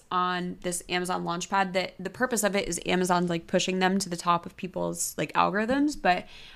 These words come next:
um, a lot of really cool things to look for. And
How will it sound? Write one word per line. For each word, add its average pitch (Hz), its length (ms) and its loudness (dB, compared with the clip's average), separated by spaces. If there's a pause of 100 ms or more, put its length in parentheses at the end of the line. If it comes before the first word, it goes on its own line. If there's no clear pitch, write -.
(140)
um, 175 420 2 (380)
a 214 60 0
lot 240 180 8
of 247 80 4
really 262 180 0
cool 254 160 0
things 240 300 0
to 240 80 0
look 240 180 2
for. 185 340 0
And 190 360 0